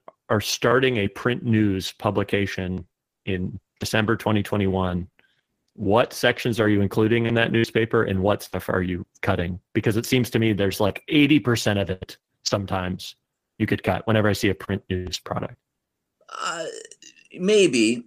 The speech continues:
Speaker 2: Um, first of all, I'm not sure I'd start a print news product in this,
Speaker 1: You have
Speaker 2: in this,
Speaker 1: to.
Speaker 2: in this day and
Speaker 1: You
Speaker 2: age.
Speaker 1: must.
Speaker 2: But
Speaker 1: The
Speaker 2: I, I
Speaker 1: world
Speaker 2: would say, I would,
Speaker 1: depends
Speaker 2: you
Speaker 1: on
Speaker 2: know,
Speaker 1: it.
Speaker 2: I, I,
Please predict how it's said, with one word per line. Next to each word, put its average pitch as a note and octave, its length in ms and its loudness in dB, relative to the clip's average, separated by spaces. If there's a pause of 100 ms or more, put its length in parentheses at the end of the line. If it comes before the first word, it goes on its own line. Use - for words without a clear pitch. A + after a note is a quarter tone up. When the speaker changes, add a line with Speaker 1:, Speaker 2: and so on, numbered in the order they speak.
Speaker 2:
Um, B2+ 520 0 (400)
first E3+ 200 2
of D3 40 4
all, - 20 4
I'm C#3 60 4
not C#3 160 2
sure B2+ 100 2
I'd A2+ 80 2
start B2+ 380 4
a - 20 0
print F2+ 300 -6
news E2 300 -4
product D2+ 580 -6 (100)
in E2+ 200 -6
this, E2+ 340 0 (220)
Speaker 1:
You C3 120 2
have C3 380 2
Speaker 2:
in - 20 -4
this, F2+ 140 -2
Speaker 1:
to. F#2 280 -2
Speaker 2:
in G2 120 -2
this G2 180 -2
day G2 160 0
and F2+ 100 2
Speaker 1:
You B2 100 4
Speaker 2:
age. A2+ 120 0
Speaker 1:
must. A#2 480 0
Speaker 2:
But D#3 140 6
Speaker 1:
The - 0 -
Speaker 2:
I, - 20 6
I D3 40 4
Speaker 1:
world B2 160 4
Speaker 2:
would D3+ 140 0
say, - 120 -2
I A#2 80 6
would, G#2+ 100 4
Speaker 1:
depends G2+ 140 0
Speaker 2:
you - 60 2
Speaker 1:
on C3+ 40 2
Speaker 2:
know, C3+ 80 4
Speaker 1:
it. C3+ 260 2
Speaker 2:
I, C3+ 100 2
I, - 20 2